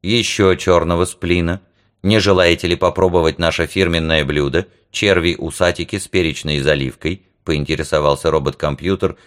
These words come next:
дружественно мигая всеми лампочками.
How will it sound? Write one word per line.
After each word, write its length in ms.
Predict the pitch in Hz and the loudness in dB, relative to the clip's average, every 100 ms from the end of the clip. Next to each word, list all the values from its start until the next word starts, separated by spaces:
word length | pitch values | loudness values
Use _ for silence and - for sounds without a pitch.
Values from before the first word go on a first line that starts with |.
| _ | _
дружественно 840 | 82 87 87 82 78 - 80 80 78 | -4 0 2 2 -2 -4 -4 -2 -2
мигая 460 | 76 71 76 73 | -2 0 2 2
всеми 320 | - - 71 71 | -2 -4 -2 -2
лампочками. 720 | 71 65 60 - - 60 | 0 -2 -4 -16 -14 -14